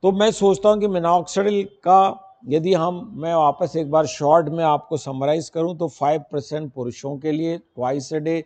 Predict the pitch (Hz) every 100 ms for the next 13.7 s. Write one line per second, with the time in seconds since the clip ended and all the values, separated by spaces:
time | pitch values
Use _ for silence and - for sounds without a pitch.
0 | _ _ _ _ _ _ 110 131 139 165
1 | 170 160 - 165 170 170 - - 190 208
2 | 185 156 160 170 156 139 131 147 131 165
3 | 170 175 127 147 202 214 - - _ _
4 | _ - 190 202 139 165 139 175 156 135
5 | 151 143 151 156 127 160 - _ _ _
6 | - 139 147 151 160 147 147 - 165 160
7 | - 151 143 - 143 120 - 110 131 139
8 | 156 156 160 156 147 160 156 127 135 127
9 | 147 165 147 139 - - 151 127 131 135
10 | 120 104 147 165 139 139 127 139 143 139
11 | 139 - _ _ _ 139 - 165 151 -
12 | 135 147 175 208 185 175 170 151 160 143
13 | 143 131 131 131 139 139